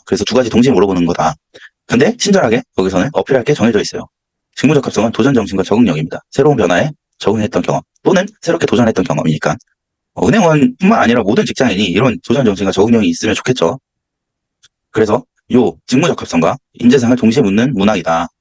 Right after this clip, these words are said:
이거는 어떻게 작성해야 되냐? 과거에 새로운 환경에 적응해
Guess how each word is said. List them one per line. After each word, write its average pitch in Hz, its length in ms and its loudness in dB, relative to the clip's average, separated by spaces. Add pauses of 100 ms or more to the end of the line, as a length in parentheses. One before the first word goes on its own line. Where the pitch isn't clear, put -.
(280)
이거는 110 360 4
어떻게 123 140 -2
작성해야 104 300 0
되냐? 85 240 0 (320)
과거에 131 420 0 (320)
새로운 196 380 0
환경에 151 340 0
적응해 90 340 0